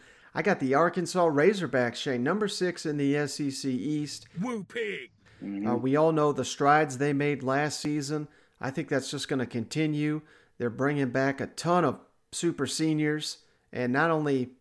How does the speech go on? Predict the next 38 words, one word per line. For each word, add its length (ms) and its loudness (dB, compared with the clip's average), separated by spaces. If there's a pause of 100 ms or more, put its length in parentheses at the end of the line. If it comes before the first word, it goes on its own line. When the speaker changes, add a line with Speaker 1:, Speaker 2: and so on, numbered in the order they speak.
(280)
Speaker 1:
you 80 -4
know, 220 -4
guys 360 2
that 160 0
were 300 -4 (560)
bench 380 0
players, 340 6
but 140 -2
we're 120 -2
talking 320 0
all 260 6
S 280 2
E 120 -2
C 240 -4
performers 640 -4
that 260 -2
could 200 -4
be 260 2 (460)
on 220 2
their 120 6
way 180 4
to 80 0
the 200 4
N 80 4
F 180 0
L 180 4
right 280 2
now. 400 0 (580)
I've 180 6
been 120 4
hyping 320 2
up 180 0
K 240 2
J 240 4
Jefferson 640 0
like 320 -4
nobody's 380 2
business. 580 2